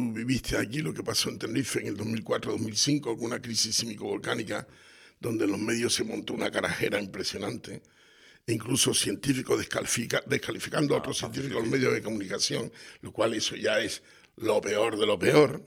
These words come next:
Speaker 1: ¿no? Mm, yo, cuando ocurre eso, pues yo era el portavoz del Comité Científico del Plan de Actuación Coordinada ante una posible erupción en el de Tenerife, eh, sustentada por las tres administraciones,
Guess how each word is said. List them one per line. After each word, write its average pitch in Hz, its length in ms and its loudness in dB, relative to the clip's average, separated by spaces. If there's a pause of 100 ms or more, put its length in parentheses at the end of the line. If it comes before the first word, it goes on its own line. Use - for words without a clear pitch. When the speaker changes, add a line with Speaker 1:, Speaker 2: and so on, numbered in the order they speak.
Speaker 1:
¿no? - 200 -10 (2500)
Mm, 139 320 0
yo, 190 540 4 (100)
cuando 139 320 -2
ocurre 170 420 6
eso, - 340 4
pues - 160 -6
yo 143 140 0
era 147 140 4
el 123 80 0
portavoz 127 440 4
del 156 120 8
Comité 120 320 -2
Científico 143 520 2
del 107 180 -2
Plan 135 220 0
de 135 60 0
Actuación 120 400 -2
Coordinada 113 580 0 (720)
ante 113 200 0
una 113 140 4
posible 120 260 -4
erupción 110 300 -2
en 110 80 0
el 110 60 -2
de 104 120 0
Tenerife, - 580 -2 (300)
eh, 95 540 -8 (440)
sustentada - 560 -2
por 107 120 -4
las 98 100 -4
tres - 160 -4
administraciones, 156 680 0